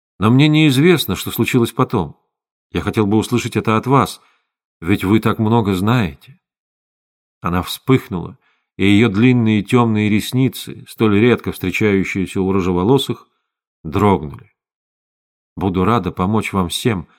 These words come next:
чем могу». И уже почти просительно: «А вы?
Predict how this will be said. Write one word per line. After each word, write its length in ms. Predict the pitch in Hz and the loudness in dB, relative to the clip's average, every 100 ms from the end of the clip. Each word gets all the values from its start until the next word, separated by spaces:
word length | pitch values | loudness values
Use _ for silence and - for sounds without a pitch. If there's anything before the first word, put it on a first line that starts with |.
| _ | _
чем 220 | - 95 | -6 -4
могу». 500 | 90 90 87 98 76 _ _ _ _ _ _ _ _ _ _ | -2 -2 -2 -4 -6 _ _ _ _ _ _ _ _ _ _
И 100 | 110 | -2
уже 200 | 104 98 | 2 2
почти 300 | 98 107 - | 0 -2 -2
просительно: 760 | 98 107 98 110 - 90 85 - _ _ _ _ - | -2 -2 0 -4 -4 -6 -8 -14 _ _ _ _ -6
«А 120 | 110 | -4
вы? 460 | 95 98 113 123 | -2 2 0 -2